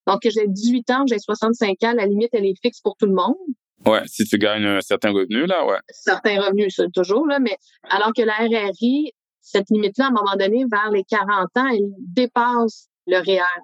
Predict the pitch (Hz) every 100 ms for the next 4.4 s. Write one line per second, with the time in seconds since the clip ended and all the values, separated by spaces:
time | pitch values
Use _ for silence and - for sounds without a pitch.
0 | _ 196 214 208 269 262 240 - - 285
1 | 320 254 226 214 208 226 240 208 190 185
2 | - 196 208 214 190 175 - 185 175 165
3 | 208 208 - 190 185 196 - _ _ 175
4 | 170 165 156